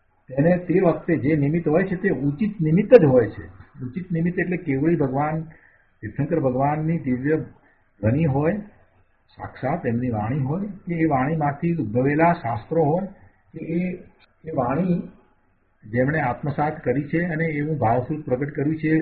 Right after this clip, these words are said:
એવા ગુરુની વાણી હોય, કે જેમાં પણ એ કેવળી ભગવાનની વાણી એ પ્રકાશતી હોય, એ જ્ઞાન પ્રકાશતું હોય. તો એ દેવ,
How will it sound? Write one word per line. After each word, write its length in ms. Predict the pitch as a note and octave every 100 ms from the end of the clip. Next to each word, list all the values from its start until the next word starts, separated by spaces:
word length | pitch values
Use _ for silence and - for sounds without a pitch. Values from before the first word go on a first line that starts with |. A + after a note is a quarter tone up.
| D#3
એવા 240 | B2+ C#3+ C#3+
ગુરુની 400 | A#2 C#3 A3 G3
વાણી 320 | C#3+ B2 G#2+
હોય, 220 | F#2 - - - _ _
કે 100 | G#2+
જેમાં 320 | G#2+ A2 C3
પણ 160 | C#3 D#3
એ 100 | D#3
કેવળી 340 | C3+ B2+ D3+
ભગવાનની 440 | B2 A#2+ B2+ C#3+ D3+
વાણી 380 | A#2+ B2 F3+ - - _ _ _ _ _ _ _ _ _
એ 80 | E3 G3
પ્રકાશતી 600 | - - E3 D#3+ - C#3
હોય, 280 | G2+ F#2 - - - _ _ _ _ _ _ _ _ _ _ A#2+
એ 40 |
જ્ઞાન 300 | A2+ A2 C3 C3+
પ્રકાશતું 600 | B2 D#3 F#3+ - - G2
હોય. 220 | - - _ - _ _ _ _ _ _ _ _ _ _
તો 20 | C#3+
એ 100 | D#3+ E3 - - A2 - _ _ _ _ _
દેવ, 240 | A2 A#2+